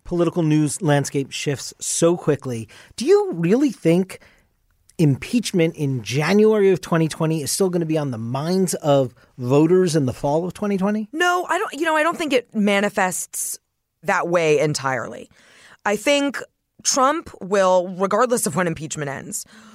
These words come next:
Speaker 2: Trump will use it to be a victim.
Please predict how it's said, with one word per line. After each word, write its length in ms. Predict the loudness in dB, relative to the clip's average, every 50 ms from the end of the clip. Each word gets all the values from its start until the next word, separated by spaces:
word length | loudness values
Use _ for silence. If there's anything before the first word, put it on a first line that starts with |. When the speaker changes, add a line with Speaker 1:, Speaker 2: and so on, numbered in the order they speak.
| -14 -10
Speaker 2:
Trump 300 | -4 0 0 0 2 2
will 140 | 2 2 2
use 320 | 2 2 2 2 0 0
it 220 | -2 -4 -4 -8 -12 _ -4
to 680 | -4 -2 0 2 2 4 4 4 4 4 4 2 0 -2
be 140 | -2 -2 0
a 40 | 0
victim. 420 | 0 0 0 0 0 0 -2 -6